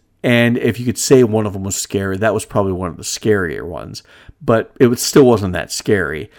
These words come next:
Five, they started to make Ghostface a little more menacing. Uh, they stopped with the herky-jerky, f-, you know, wacky waiver, inflatable car lot arm waving that he does when he chases people.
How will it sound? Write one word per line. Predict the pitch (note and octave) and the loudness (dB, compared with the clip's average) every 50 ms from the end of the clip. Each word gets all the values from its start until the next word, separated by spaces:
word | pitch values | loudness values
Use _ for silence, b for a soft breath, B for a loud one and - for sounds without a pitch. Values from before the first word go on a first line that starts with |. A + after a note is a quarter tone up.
| b b b b | b b b b
Five, | b - - C#3 C3+ C#3 C3+ C3 A#2+ | b 0 0 0 2 2 0 0 2
they | C3+ B2 | 2 0
started | A2 - - - C3+ B2 B2 A#2 A#2 A2 | 0 0 -4 -2 -2 -2 0 0 -2 -4
to | - A2+ | -2 -4
make | A2 G#2+ - D3+ | -4 -4 -4 -2
Ghostface | - G#2 G#2 G#2 G2+ - - A2 G2+ G2 F#2+ - | 2 4 4 4 2 0 0 0 0 2 0 -6
a | - | -8
little | A2 F#2+ G2 G#2 G#2 | -6 -4 -2 -2 0
more | G#2 G2+ G2 F#2+ | 0 -2 -2 -2
menacing. | F2+ F2 E2+ E2+ F2+ F#2+ F#2+ - - - D2 C2 D2+ G2+ G#2+ b b b b b b b | -2 -4 -4 -4 -4 -4 -6 -6 -8 -8 -10 -10 -12 -16 -16 b b b b b b b
Uh, | - F#2 F2 E2+ E2+ G2 | -8 -6 -4 -4 -4 -4
they | B2 - | -6 -6
stopped | - - - - G2 F2+ - - - | -6 -4 -2 -2 -2 -2 -4 -8 -8
with | G#2+ F#2+ - | -8 -8 -6
the | _ F#2 F2 | _ -6 -4
herky-jerky, | - G#2+ G#2 G2 - A2+ F#2+ F#2+ G2+ G2+ G2+ F#2+ - G#2 G2 F#2+ F#2 F#2 F#2 F#2 F#2 | -2 -4 -4 -4 -4 -8 -8 -6 -4 -4 -4 -4 -6 -6 -4 -2 -2 -2 -4 -4 -4
f-, | F2+ F2 - - - - - | -6 -8 -12 -18 -20 -18 -10
you | - D3+ A2+ G2+ | -6 -4 -4 -2
know, | F#2+ F#2+ F#2 F#2 F#2 | -2 -4 -4 -4 -4
wacky | F#2 F#2+ F#2+ G2+ G#2+ G2 G2 G2 - - G#2+ G2 | -6 -6 -6 -6 -4 -4 -4 -6 -6 -6 -6 -4
waiver, | F#2 F#2 F#2+ G2 G2 G2+ G2 F#2+ G2 G2 F#2+ F#2+ F#2+ F#2+ F#2+ F#2 | -4 -2 -2 -2 0 -2 -2 -2 -4 -4 -4 -4 -6 -6 -6 -6
inflatable | F#2 G2 F#2+ - - A2+ G#2+ G2+ G2 F#2 F#2 F#2+ F#2+ F#2+ F#2+ - B B B B B B | -6 -8 -10 -8 -2 0 0 0 0 -2 -6 -6 -4 -6 -6 -8 B B B B B B
car | - - - A2 G2+ G#2+ | -10 0 0 2 2 2
lot | G2+ F#2 F2 F2 F#2+ - - - | 0 0 0 0 -2 -4 -6 -4
arm | - G#2+ G#2+ G#2+ G#2+ G#2 G2 | -2 0 0 0 -2 -2 -2
waving | G2 G2 G2 G2 F#2+ G2 G2 G2 | -2 -2 -2 -2 -2 -4 -4 -4
that | F#2+ F#2+ F#2 | -4 -4 -4
he | G2 F#2+ | -6 -4
does | F#2 G2 G2 G2 F#2+ F#2 | -2 -2 -2 -2 -2 -4
when | F#2 G2 | -4 -4
he | F#2+ F#2 | -4 -4
chases | F2+ - - G#2+ G#2 G2 - - G#2 F#2 | -6 -2 0 0 0 0 0 -2 -4 -4
people. | _ - F#2 F2 - - D2 E2 - | _ -4 -4 -4 -4 -4 -6 -6 -6